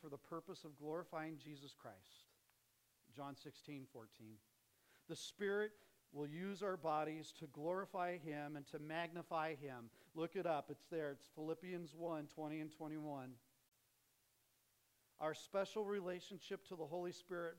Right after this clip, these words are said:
brings with it a special responsibility. God the Father,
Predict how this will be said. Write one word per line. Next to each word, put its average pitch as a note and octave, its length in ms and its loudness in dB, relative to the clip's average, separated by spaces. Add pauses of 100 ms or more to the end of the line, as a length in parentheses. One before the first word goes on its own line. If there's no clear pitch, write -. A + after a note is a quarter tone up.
brings F3 380 -4
with E3 160 -4
it E3+ 160 -2
a D#3+ 60 -2
special E3 600 -2
responsibility. C#3 1000 -2 (2000)
God D#3+ 240 6
the E3+ 80 -4
Father, D#3+ 520 6